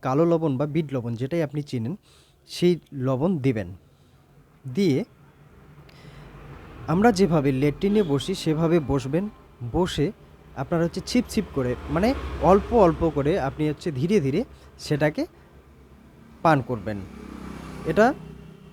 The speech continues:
দশ থেকে পনেরো দিন করেন। এর কাজ হচ্ছে আপনার হচ্ছে যে শু-, আহ, শক্ত মল থাকে ভিতরে, সেটাকে এই জলটা যদি আপনি পান করেন সেটাকে ধীরে ধীরে ভেঙে দিয়ে দিবে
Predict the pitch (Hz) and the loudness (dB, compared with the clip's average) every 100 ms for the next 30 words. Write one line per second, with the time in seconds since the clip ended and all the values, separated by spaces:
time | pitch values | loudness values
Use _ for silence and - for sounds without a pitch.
0 | 117 113 165 175 - 190 208 147 147 160 | -12 0 0 0 -2 0 0 2 2 2
1 | 165 185 175 185 233 - _ _ _ _ | 2 0 2 0 0 -8 _ _ _ _
2 | _ _ _ _ _ _ - 190 233 170 | _ _ _ _ _ _ -2 0 2 0
3 | 151 123 123 - 160 135 170 170 170 - | -2 -2 -6 -2 -2 -2 -2 -4 -4 -4
4 | 165 - 131 127 143 - - - - 143 | -4 -4 -8 -2 -2 -2 -6 -6 -4 -2
5 | 131 131 127 - 151 - - 240 151 147 | 0 0 -2 0 -2 -2 0 2 6 4
6 | 180 151 135 117 120 127 175 - - - | 4 -2 -4 -4 -6 -6 -6 -8 -18 -20
7 | - - 151 190 180 160 139 214 170 147 | -12 -2 0 2 0 0 2 2 4 4
8 | 147 160 165 135 135 117 123 127 123 117 | 4 2 -2 0 -2 -4 -6 -4 -4 -4
9 | 120 175 - 135 151 147 180 117 123 175 | -4 -6 -6 -6 -6 -4 -4 -4 -2 -2
10 | 127 143 156 123 123 123 107 110 107 95 | 0 -2 -2 0 2 2 0 -4 -6 -6
11 | 101 | -8